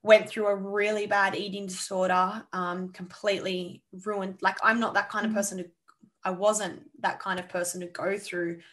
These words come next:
Speaker 1: something like
Speaker 2: Mm.
Speaker 1: that, but I had, and
Speaker 2: Mm.
Speaker 1: the eating disorder had completely changed my life. And I was sick, debilitated by health. I hated myself. There was no self-love. There was no self-compassion. I didn't love myself to be with someone. Like, I still stuck,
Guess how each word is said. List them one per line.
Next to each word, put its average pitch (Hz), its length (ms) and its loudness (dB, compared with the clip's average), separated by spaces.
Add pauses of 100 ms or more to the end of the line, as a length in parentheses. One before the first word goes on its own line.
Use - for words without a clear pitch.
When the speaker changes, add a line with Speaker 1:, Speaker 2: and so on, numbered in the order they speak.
Speaker 1:
something 240 340 8
like 233 180 8
Speaker 2:
Mm. 220 60 6
Speaker 1:
that, - 220 6
but 185 80 -2
I 170 100 4
had, 190 640 2 (180)
and 185 380 -2
Speaker 2:
Mm. 226 280 10
Speaker 1:
the 208 80 6
eating 202 240 2
disorder 190 340 0
had 185 180 -2
completely 180 380 -6
changed 175 340 -8
my 175 100 -4
life. 170 380 0
And 170 280 -6
I 175 160 2
was 170 200 0
sick, - 400 -2
debilitated 180 480 -4
by 175 100 2
health. 175 280 -2
I - 80 -4
hated 185 340 -2
myself. 170 540 -4
There - 80 -10
was 180 100 -8
no 185 140 -4
self-love. 180 540 -2
There - 80 -8
was - 140 -10
no 175 100 -6
self-compassion. 185 880 -2 (360)
I 196 100 8
didn't 190 160 2
love 185 200 6
myself 180 340 -2
to 175 80 -10
be 175 240 -2
with 196 140 -4
someone. 190 360 -2
Like, 180 160 -4
I 185 60 -6
still 196 220 -6
stuck, 185 180 -4